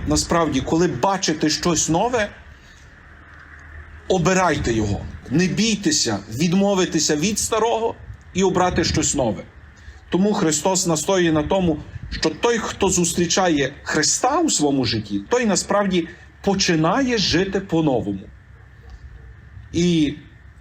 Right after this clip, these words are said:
ми собі цього Христа постійно відкриваємо, тому що хочемо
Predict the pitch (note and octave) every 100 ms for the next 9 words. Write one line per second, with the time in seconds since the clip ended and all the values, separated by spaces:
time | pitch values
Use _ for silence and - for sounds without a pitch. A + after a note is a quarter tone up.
0 | - D3 F3+ - D#3+ D#3+ F3+ E3+ D3 C#3
1 | F#3 - D#3+ - G#3+ A#3 E3 B2+ - C3
2 | A#2 G#2 G2 F2+ - D#3+ G3+ G#3+ A#3+ A3+
3 | F#3+ E3 F#3+ F#3 G3+